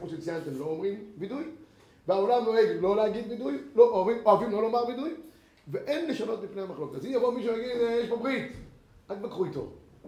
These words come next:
יאללה. מספיק שמישהו יגיד, אפילו תבקשו מישהו לפני כן, שעורר קצת מחלוקת, כדי שיהיה אפשר לדלג על העסק. זה מישהו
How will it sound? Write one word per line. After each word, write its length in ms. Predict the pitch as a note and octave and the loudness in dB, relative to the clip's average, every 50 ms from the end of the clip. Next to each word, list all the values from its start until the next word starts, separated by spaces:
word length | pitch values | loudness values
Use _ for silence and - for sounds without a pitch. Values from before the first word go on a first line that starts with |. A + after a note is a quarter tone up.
| - - - - - - _ - | -20 -20 -20 -20 -20 -20 _ -2
יאללה. 240 | G3 F#3+ F3 - - - - - - - - _ _ _ _ | -2 -2 0 -2 -6 -10 -16 -20 -20 -20 -20 _ _ _ _
מספיק 200 | C#3+ - - G#3 | -14 -12 -12 -10
שמישהו 300 | - G3 G3+ G#3+ E3 F3+ | -10 -8 -8 -4 -4 -2
יגיד, 360 | F3+ E3+ F3+ A#3+ B3+ A#3 - - | -2 -2 -2 -4 -4 -6 -8 -10
אפילו 160 | - F#3+ A#3+ - F#3 F#3 F#3 | -12 -10 -10 -10 -10 -12 -8
תבקשו 280 | - F#3 F3+ - A3+ A3 | -8 -8 -6 -6 -8 -8
מישהו 180 | G#3+ G3 F#3+ F#3+ | -8 -10 -10 -10
לפני 200 | E3+ F3 F#3+ F#3 | -8 -6 -8 -6
כן, 160 | C#3 D3+ C#3+ | -6 -8 -8
שעורר 280 | - D#3 D#3+ D#3+ F3+ D#3+ | -6 -6 -6 -6 -6 -8
קצת 160 | D#3+ D3+ - | -10 -10 -10
מחלוקת, 380 | D3 - G#3 A3+ G#3 - G3+ - - - - - - - - - - - C3+ - - - - | -10 -6 -6 -6 -4 -4 -8 -10 -10 -14 -20 -20 -20 -18 -18 -18 -18 -16 -16 -16 -16 -10 -8
כדי 160 | D#3+ D3+ D#3+ - | -6 -6 -6 -6
שיהיה 840 | - D3+ C3+ C3 - - - - - - - - - D3+ D#3+ E3+ E3 | -6 -8 -10 -10 -12 -18 -20 -20 -20 -20 -20 -20 -12 -8 -6 -6 -4
אפשר 120 | D3+ F3 D#3+ | -2 -2 -2
לדלג 240 | D#3 D#3 D3+ D#3 D3+ | 0 0 0 0 -2
על 60 | C#3+ | -2
העסק. 240 | C#3 C3+ B2 - - - - - - - F#3 - - - - - - - - - A#3+ - C#3+ | -4 -6 -8 -8 -12 -16 -18 -20 -20 -18 -18 -18 -18 -20 -20 -20 -20 -20 -20 -16 -14 -14 -12
זה 80 | D3+ D3+ | -12 -12
מישהו 220 | D#3 D3+ - C#3+ | -12 -10 -10 -10